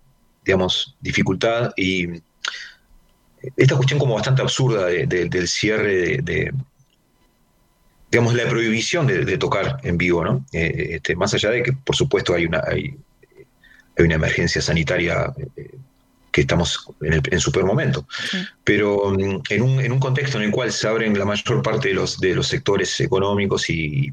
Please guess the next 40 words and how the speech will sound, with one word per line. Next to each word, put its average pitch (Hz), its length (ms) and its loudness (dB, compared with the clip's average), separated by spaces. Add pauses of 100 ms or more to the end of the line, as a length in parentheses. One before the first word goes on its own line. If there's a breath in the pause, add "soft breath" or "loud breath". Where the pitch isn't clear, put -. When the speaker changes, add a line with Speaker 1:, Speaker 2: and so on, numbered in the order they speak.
(120)
Speaker 1:
y 76 260 -4
hay 90 120 2
movilidad 90 520 0
en, 85 180 0
en 80 200 -4
la 87 100 -4
mayor 87 260 0
parte 98 200 0
de 90 60 2
los 87 80 -2
sectores, 107 440 0 (680 loud breath)
eh, 82 220 2 (100)
digamos, 90 280 0
si 82 100 -2
se 90 180 0
insta 101 560 0
a 85 60 0
una 90 200 -2
cuestión - 300 0
de, 82 220 0
de, 82 320 -2 (560 loud breath)
de 87 100 2
libertad 90 280 2
responsable, 123 680 0 (220)
hay 113 160 2
un, 127 180 2
hay 110 100 0
sectores 131 360 0
que 120 80 0
están, 107 260 -2
en 90 80 0
los 90 120 -2
cuales 113 240 0
están 98 260 0
prohibidos, 98 560 0 (120)
este, 82 520 -2 (340)
por 85 140 4
ejemplo, 104 280 2
la, 85 300 0
la, 80 260 -4